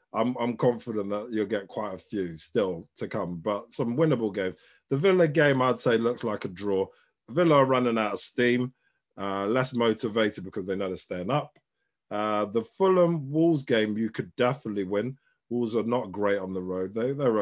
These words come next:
okay, but they're not as good as, they're at home is where they obviously, and they've always been that team, haven't they? Arsenal away, uh, you could definitely get a draw out of us. You might even beat us.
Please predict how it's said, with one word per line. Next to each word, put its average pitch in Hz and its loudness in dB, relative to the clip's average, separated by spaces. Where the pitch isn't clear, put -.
okay, 95 -4
but 101 -2
they're 110 -2
not 117 -2
as 98 -6
good 107 -2
as, 95 -8
they're 117 -10
at 120 -10
home 110 2
is 90 -8
where 95 -2
they 92 -4
obviously, 85 -8
and 110 -2
they've 117 2
always 110 4
been 92 -4
that 90 -10
team, 90 -8
haven't 92 -10
they? 80 -14
Arsenal 139 2
away, 113 0
uh, 120 2
you 135 4
could 113 -4
definitely 139 2
get 110 2
a - -8
draw 110 2
out 104 0
of 101 -6
us. 104 -4
You 135 -2
might 135 2
even 98 -6
beat 120 -2
us. 78 -12